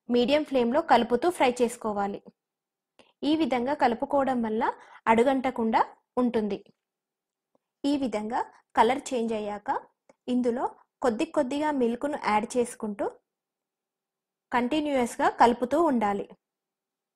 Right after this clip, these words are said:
ఈ విధంగా కొద్ది కొద్దిగా మిల్క్ను యాడ్ చేసుకోవడం వల్ల పిండి ఉండలు కట్టకుండా ఉంటుంది. ఈ విధంగా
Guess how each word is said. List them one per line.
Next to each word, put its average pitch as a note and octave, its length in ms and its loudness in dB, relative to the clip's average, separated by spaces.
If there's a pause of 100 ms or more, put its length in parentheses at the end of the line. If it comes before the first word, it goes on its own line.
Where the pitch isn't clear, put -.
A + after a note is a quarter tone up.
(640)
ఈ C#4+ 120 2
విధంగా D#4+ 380 0
కొద్ది B3+ 300 -4
కొద్దిగా C#4+ 360 -4
మిల్క్ను B3+ 400 -4
యాడ్ A#3 220 -4
చేసుకోవడం A3+ 520 -6
వల్ల G#3+ 220 -4 (1400)
పిండి C4+ 300 0 (300)
ఉండలు C4+ 300 2
కట్టకుండా B3 540 -2 (560)
ఉంటుంది. A3+ 400 -2 (1300)
ఈ B3+ 140 0
విధంగా G#3+ 460 -2